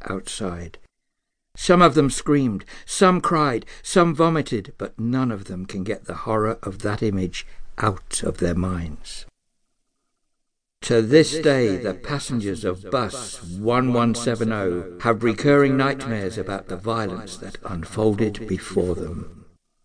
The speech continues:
But the horror didn't end there. Lee began consuming parts of Tim's flesh. He tore off anything and everything he could reach. At this point,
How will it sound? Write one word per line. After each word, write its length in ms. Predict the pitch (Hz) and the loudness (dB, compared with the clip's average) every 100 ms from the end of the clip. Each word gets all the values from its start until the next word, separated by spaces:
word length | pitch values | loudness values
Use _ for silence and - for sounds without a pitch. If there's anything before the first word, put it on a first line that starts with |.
| _ _ _ _ _ _ _ _ _ - | _ _ _ _ _ _ _ _ _ 0
But 160 | 170 156 | 0 2
the 120 | 98 | -2
horror 480 | - 135 139 117 95 | 4 6 8 6 2
didn't 380 | 123 117 110 - | -2 0 -2 -4
end 300 | 123 117 113 | -6 -4 -4
there. 520 | 107 104 107 98 90 - _ _ _ _ _ | -4 -4 -4 -4 -8 -14 _ _ _ _ _
Lee 400 | - 127 139 151 | 0 4 6 6
began 480 | 135 117 113 117 113 | 4 0 0 0 0
consuming 640 | 110 110 - 131 131 123 113 | -2 -6 -4 -2 2 2 2
parts 380 | 123 117 - | 0 -2 -4
of 120 | 110 - | -10 -6
Tim's 280 | 120 110 | -4 -4
flesh. 360 | - 113 104 92 | -6 -6 -6 -4
He 80 | 117 | -4
tore 300 | - 151 143 | 6 6 8
off 240 | 120 117 - | 2 -2 0
anything 500 | 170 185 160 - 110 | 4 6 4 2 0
and 140 | 107 - | 0 0
everything 460 | 135 131 120 101 95 | 0 2 0 -4 -6
he 120 | 117 | -6
could 160 | 107 107 | -6 -6
reach. 540 | 113 95 - - - - - _ _ _ _ - | -6 -6 -12 -16 -16 -18 -20 _ _ _ _ -4
At 260 | - - - | -4 -4 4
this 220 | 143 - | 4 4
point, 540 | - 98 95 233 - | -2 -2 -2 -4 -12